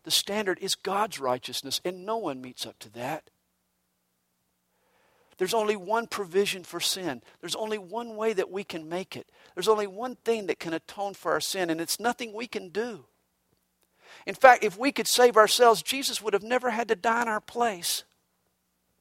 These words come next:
There's only one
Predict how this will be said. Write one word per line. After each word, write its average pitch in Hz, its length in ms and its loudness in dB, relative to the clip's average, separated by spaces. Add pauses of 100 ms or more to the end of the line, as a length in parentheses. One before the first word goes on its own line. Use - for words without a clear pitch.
(1160)
There's 202 220 4
only 220 320 6
one 247 680 6